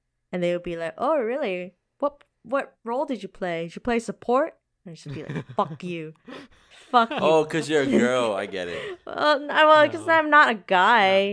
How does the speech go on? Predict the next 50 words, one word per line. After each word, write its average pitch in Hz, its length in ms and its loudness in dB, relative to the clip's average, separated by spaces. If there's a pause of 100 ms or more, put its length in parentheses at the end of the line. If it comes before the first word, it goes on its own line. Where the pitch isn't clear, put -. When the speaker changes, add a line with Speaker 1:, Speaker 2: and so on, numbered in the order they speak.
Speaker 1:
you 190 60 -4
know? 190 460 -2 (600)
And 214 180 -4
so 190 600 0
they 202 120 0
were 190 60 -2
just 196 240 -10
like, 185 220 -2
"Oh, 233 280 6
of 190 100 -6
course 233 380 -4
you 214 80 -6
play." 180 680 -2
I 220 100 0
mean, 247 300 0
I, 240 180 2
I, 254 240 2
I'm 262 140 4
not 254 160 0
trying 240 240 -2
to 208 80 -2
diss 202 260 -2
support 202 460 -6
players, 175 420 -2
but, 214 180 -6
you 180 60 -8
know, 165 240 -4
there's 196 560 -2 (220)
the, 175 380 -2 (600)
the - 140 -4
idea 175 460 -2
that - 140 -20
that's, - 200 -6
like, 175 160 -10
the 175 180 -12
easiest 185 400 -8
role, 226 380 -4 (120)
you 240 100 -10
know? 240 260 -6 (720)
Speaker 2:
I 151 160 -16
didn't 208 380 -18
feel 139 300 -12
like 123 200 -10
support 123 460 -12
was 117 180 -18
easy 113 380 -18
at 113 80 -20
all 151 320 -6
in 113 160 -14
League. 113 480 -20